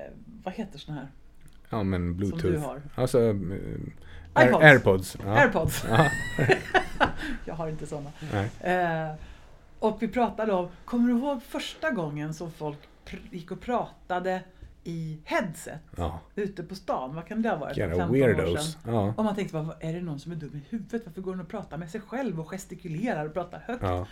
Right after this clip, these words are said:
Speaker 1: Tills man fattar att den här personen har en mobiltelefon och ett headset.
Speaker 2: Mm.
Speaker 1: Och det var nytt.
Speaker 2: Mm.
Speaker 1: Och nu bryr man sig inte längre.
Speaker 2: Det är helt normaliserat.
Speaker 1: Mm. Men det jag skulle komma till är att alla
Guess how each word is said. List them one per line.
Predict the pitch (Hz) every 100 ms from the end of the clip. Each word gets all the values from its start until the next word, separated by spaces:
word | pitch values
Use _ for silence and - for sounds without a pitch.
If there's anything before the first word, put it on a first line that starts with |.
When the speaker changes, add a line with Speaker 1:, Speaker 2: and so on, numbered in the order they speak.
| - - - -
Speaker 1:
Tills | 233 190
man | 175 165
fattar | 185 - 170
att | 156
den | 170
här | 202
personen | 202 190 156 151
har | 143 139
en |
mobiltelefon | 143 151 147 147 143 180 170 -
och | 135 139 139
ett | -
headset. | 233 185 - -
Speaker 2:
Mm. | 87 85 -
Speaker 1:
Och | 185
det | 233
var | 208
nytt. | 233 277 - - -
Speaker 2:
Mm. | 92
Speaker 1:
Och | 165
nu | 262
bryr | 190 202 349
man | 220
sig | -
inte | - -
längre. | - 233 143
Speaker 2:
Det | 131
är |
helt | 120 107
normaliserat. | 98 92 87 82 110 104 - -
Speaker 1:
Mm. | 190 208 - - -
Men | 196 214 - -
det | -
jag | 214
skulle | 220
komma | 220 226 226
till | 185
är | 175
att | 170
alla | - 214 226